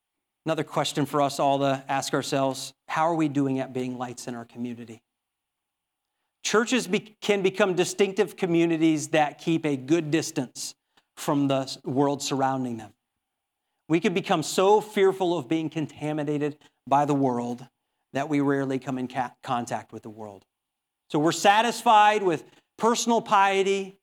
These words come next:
lots of Bible studies to make ourselves more holy,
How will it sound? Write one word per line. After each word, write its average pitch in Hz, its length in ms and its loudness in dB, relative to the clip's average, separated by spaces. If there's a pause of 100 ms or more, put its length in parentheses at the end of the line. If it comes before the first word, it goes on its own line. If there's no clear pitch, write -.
(720)
lots 220 280 6
of 214 80 -2
Bible 202 360 4
studies 165 440 0
to 175 80 -4
make 160 200 -2
ourselves 156 420 -2
more 151 180 -2
holy, 147 460 -2